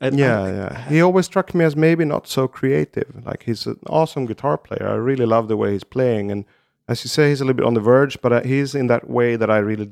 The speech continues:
Speaker 2: dig it, like, uh, Ritchie Blackmore as well, that it sounds super honest, the way he's, he's re-, representing himself in his solos, but also in the riffs. That it's honest and raw, and it's just like, there's, he's not trying to cover up what he's doing,
Speaker 1: Mm.
Speaker 2: in my opinion, which I really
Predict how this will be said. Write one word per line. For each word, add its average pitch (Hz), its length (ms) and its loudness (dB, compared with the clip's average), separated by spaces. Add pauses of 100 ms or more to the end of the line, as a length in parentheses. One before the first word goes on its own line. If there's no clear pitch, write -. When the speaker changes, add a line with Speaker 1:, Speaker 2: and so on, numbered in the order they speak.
Speaker 2:
dig 117 200 0
it, 104 180 -2
like, 104 260 -6
uh, 107 120 -2
Ritchie 113 280 -4
Blackmore 107 460 -2
as 92 100 -6
well, 107 260 0
that 92 100 -10
it 98 80 -8
sounds 101 280 -4
super - 340 -6
honest, 113 440 -2 (540)
the 104 60 -4
way 104 200 0
he's, 98 280 -6
he's 104 240 -12
re-, 101 60 -12 (240)
representing 107 520 -4
himself 101 400 -4
in 95 100 -10
his 98 100 -12
solos, 104 500 0 (320)
but 104 100 -2
also 104 240 0
in 95 80 -4
the 95 60 -8
riffs. 120 360 -2 (400)
That 107 100 -4
it's 101 200 -8
honest 123 400 0
and 101 160 -4
raw, 110 300 4
and 92 180 -4
it's 87 120 -16
just - 180 -16
like, 98 220 -2 (520)
there's, 107 240 -6 (140)
he's 117 180 -8
not 135 320 0
trying 95 380 -4
to 92 80 -14
cover 95 320 -4
up - 160 -6
what 87 120 -6
he's 85 140 -10
doing, 92 260 -4 (280)
Speaker 1:
Mm. 98 240 -16
Speaker 2:
in 98 120 -8
my 95 100 -8
opinion, 90 400 -12 (100)
which 104 240 -6
I 98 120 -6
really 92 400 -8